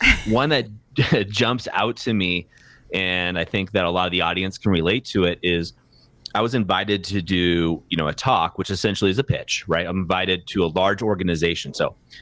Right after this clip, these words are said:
Speaker 2: you can picture me on stage, um, big audience, and this audience happened to be some of the top real estate agents, right?
Speaker 1: Okay.
Speaker 2: And so that's who I was gonna be presenting to, and I was gonna be presenting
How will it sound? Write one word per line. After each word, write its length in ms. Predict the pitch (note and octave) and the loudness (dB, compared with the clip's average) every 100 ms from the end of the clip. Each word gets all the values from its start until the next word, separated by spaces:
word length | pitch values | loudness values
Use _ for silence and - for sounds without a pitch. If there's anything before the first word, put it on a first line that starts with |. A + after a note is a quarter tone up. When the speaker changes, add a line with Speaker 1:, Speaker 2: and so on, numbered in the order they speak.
| - | -4
Speaker 2:
you 100 | G#2+ | -2
can 80 | G#2+ | 0
picture 340 | - A#2+ - | 0 0 0
me 240 | G2+ G2+ G2+ | 2 2 2
on 180 | G2 F#2+ | 0 -2
stage, 600 | - G2 F#2 F#2 F2 - - - - - | -4 -2 0 -2 -4 -16 -20 -20 -18 -4
um, 380 | D#2+ D2+ D2+ D2+ _ _ | -2 0 -2 -8 _ _
big 200 | G#2+ A2 | -2 0
audience, 560 | G2+ F#2 F2+ F2 E2+ - _ _ _ | 0 0 0 -4 -6 -16 _ _ _
and 220 | - F#2+ G2+ | -2 -2 -2
this 100 | - | -2
audience 360 | A2 D#3 D#3+ - | 0 0 -2 -6
happened 500 | - G#2+ A2+ C3 A#2 | -4 -4 0 0 0
to 260 | - G#2+ F#2+ | 0 2 2
be 460 | F2 F2 F2 E2+ - - - | 2 2 2 -2 -8 -20 -8
some 220 | - G2+ | -2 0
of 20 | |
the 60 | F2+ | 0
top 360 | - A2+ G#2+ - | -2 -2 0 -2
real 300 | F#2 F#2 G2+ | 0 0 0
estate 280 | F#2 D#2+ D2+ | -2 -4 -4
agents, 520 | C#2+ - - - - - | -6 -8 -8 -8 -10 -6
right? 260 | D#2 - - - | -4 -4 -8 -14
Speaker 1:
Okay. 200 | F3+ D3+ | -8 -6
Speaker 2:
And 380 | E2 F2 F2 F2+ | -4 -2 -2 -6
so 280 | - F2+ E2 | -4 -4 -2
that's 420 | F#2+ G2 - - - _ _ - | -2 -4 -6 -10 -12 _ _ -2
who 120 | G2+ | 2
I 80 | F#2 | 2
was 160 | F2+ F#2 | 0 -2
gonna 140 | F2 | -2
be 80 | F2+ | 0
presenting 480 | G#2+ A#2+ D#3+ E3 C3 | 0 0 0 0 0
to, 180 | C#3+ | 2
and 80 | C3+ | 2
I 40 | A2 | 2
was 120 | F#2 | -2
gonna 140 | F#2 | -4
be 100 | F#2 | -4
presenting 600 | F2 F#2+ G2+ G2 F#2+ F#2 | 0 0 0 -2 -2 -2